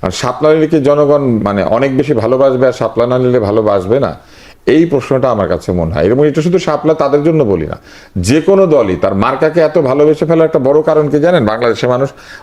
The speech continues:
মার্কা চিনতে পারে আর কি। তো চিনতে পারলে আলাদা করে বলে দিতে হয় না যে আমার নামটা আপনি পড়বেন, কারণ বাংলাদেশের মানুষ একসময় পড়তে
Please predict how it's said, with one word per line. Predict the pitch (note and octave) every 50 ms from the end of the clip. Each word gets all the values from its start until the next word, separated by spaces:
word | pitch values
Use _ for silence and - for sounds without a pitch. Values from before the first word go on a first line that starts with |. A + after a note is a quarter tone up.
| -
মার্কা | G2+ A2+ A#2+ - - A#2+
চিনতে | A2+ - D3 D3 C3 A2+ F#2+
পারে | E2 D#2+ - -
আর | - - -
কি। | - - - _ - - _ _
তো | G#2
চিনতে | G#2 - D3+ D#3+ D3+ C3 D#3+
পারলে | - D#3+ E3+ E3+ E3+ D3 A#2 F#2 - - - - -
আলাদা | - - A#2+ C#3 D3 D3+ D#3
করে | C#3+ D#3+ D#3+ D#3
বলে | B2+ A#2 C3 C#3+ D#3 D#3+
দিতে | D3 C#3+ - C#3+
হয় | A#2+ A2+ A2+ A2
না | A2 A2 G#2+
যে | G2+ G2+
আমার | G2+ G#2 A2 A2+
নামটা | A2 A#2 B2 C3+ B2+ - A2 G#2 G2 F2 C#2+ -
আপনি | - F2 - - G#2+
পড়বেন, | - - B2 A#2 G2+ E2+ E2+ D#2+ D#2
কারণ | - G#2 A2+ G#2+
বাংলাদেশের | A#2+ B2+ C3+ C3 A#2+ - - C#3
মানুষ | B2+ A#2 A#2 A#2+ A#2+
একসময় | A#2 A2 - - B2 B2 B2
পড়তে | - D#3+ D3+ - - D3